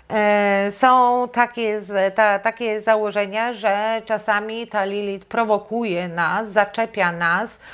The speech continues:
krytykuje i przyczepia się do nas, jeżeli, e,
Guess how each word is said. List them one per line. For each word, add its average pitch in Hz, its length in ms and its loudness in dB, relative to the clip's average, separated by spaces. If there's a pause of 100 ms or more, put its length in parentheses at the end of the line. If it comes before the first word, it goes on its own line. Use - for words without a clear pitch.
(200)
krytykuje 220 840 2
i 226 60 -4
przyczepia 220 600 0
się 185 400 2
do 185 140 4
nas, 196 400 2
jeżeli, 240 680 -2
e, 214 640 0